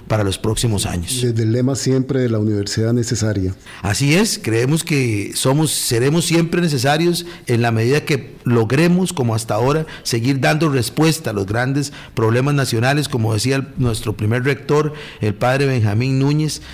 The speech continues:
Speaker 1: que la universidad debe dar respuesta a los grandes problemas de desarrollo país, y por eso es que seremos una universidad siempre necesaria.
Speaker 2: ¿Cómo emprende el inicio del curso lectivo dos mil veintitrés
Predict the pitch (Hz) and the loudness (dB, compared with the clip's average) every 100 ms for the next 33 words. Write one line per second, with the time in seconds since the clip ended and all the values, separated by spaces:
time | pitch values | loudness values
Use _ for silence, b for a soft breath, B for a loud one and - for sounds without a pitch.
0 | B B - 120 117 117 117 117 98 113 | B B -4 0 2 2 2 2 0 2
1 | 135 117 131 196 180 135 123 143 143 B | 0 2 2 4 4 4 2 2 -2 B
2 | B 107 113 110 - 160 165 - 110 107 | B -2 -2 0 2 2 2 -2 -2 0
3 | 110 123 135 135 113 107 131 139 127 113 | 0 -2 -2 -2 -2 0 0 0 -2 -2
4 | 107 101 120 143 107 110 143 147 B B | -2 0 -2 -2 -2 0 0 -2 B B
5 | - 123 117 123 151 143 131 151 143 B | -4 -2 2 4 4 2 0 0 -2 B
6 | B B - 110 131 139 131 135 131 113 | B B -2 2 2 2 2 2 0 0
7 | 104 113 120 127 113 113 110 95 90 92 | 0 0 0 0 0 0 -2 -2 -2 -2
8 | 92 87 B - 170 180 170 160 151 147 | -4 -8 B -6 0 0 0 0 2 2
9 | 131 113 101 113 120 131 - 131 113 98 | 2 0 0 2 2 2 0 0 0 -2
10 | 127 123 131 120 - 127 123 120 117 123 | -2 -2 0 -2 -2 0 2 2 2 2
11 | 135 127 120 131 139 | 0 0 0 0 0